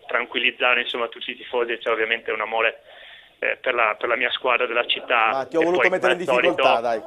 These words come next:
Speaker 1: bisogna essere, no, bisogna essere ovviamente poi super partes
Speaker 2: È
Speaker 1: nelle,
Speaker 2: vero, dai.
Speaker 1: nelle occasioni che contano.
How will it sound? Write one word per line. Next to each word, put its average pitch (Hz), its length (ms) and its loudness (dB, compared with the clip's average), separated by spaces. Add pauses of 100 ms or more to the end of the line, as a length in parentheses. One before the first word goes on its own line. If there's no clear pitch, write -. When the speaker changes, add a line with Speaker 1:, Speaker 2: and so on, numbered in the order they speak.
(160)
Speaker 1:
bisogna 143 320 4
essere, 151 320 2
no, 165 180 4
bisogna 139 200 2
essere 139 160 0
ovviamente 131 400 2
poi 131 160 2
super - 300 0
partes 135 540 0
Speaker 2:
È 135 180 -2
Speaker 1:
nelle, 120 200 -2
Speaker 2:
vero, 107 380 4
dai. 104 80 -4
Speaker 1:
nelle 120 160 0
occasioni 120 460 -2
che 117 120 -14
contano. - 560 -12